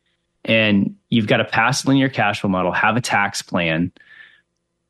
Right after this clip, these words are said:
uh, have the proper asset allocation. And as long as the Monte Carlo simulation is eighty-five percent or above, then, you know, our,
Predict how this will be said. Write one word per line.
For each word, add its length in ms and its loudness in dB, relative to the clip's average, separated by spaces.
uh, 220 0
have 300 0
the 40 0
proper 320 0
asset 240 0
allocation. 800 0
And 140 0
as 140 0
long 180 2
as 160 0
the 80 0
Monte 260 2
Carlo 280 0
simulation 560 0
is 100 -2
eighty-five 340 0
percent 280 -2
or 80 0
above, 480 0
then, 340 -2
you 100 0
know, 180 2
our, 300 0